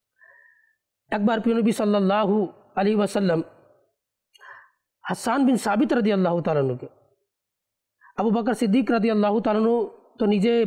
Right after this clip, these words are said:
পংক্তি লিখেছেন, তার পংক্তি আলোচনা করার পূর্বে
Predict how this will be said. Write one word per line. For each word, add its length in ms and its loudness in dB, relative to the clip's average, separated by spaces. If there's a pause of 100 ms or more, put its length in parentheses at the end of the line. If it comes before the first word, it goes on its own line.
পংক্তি 260 0
লিখেছেন, 580 0
তার 240 -4
পংক্তি 380 -2
আলোচনা 340 0
করার 220 0
পূর্বে 360 0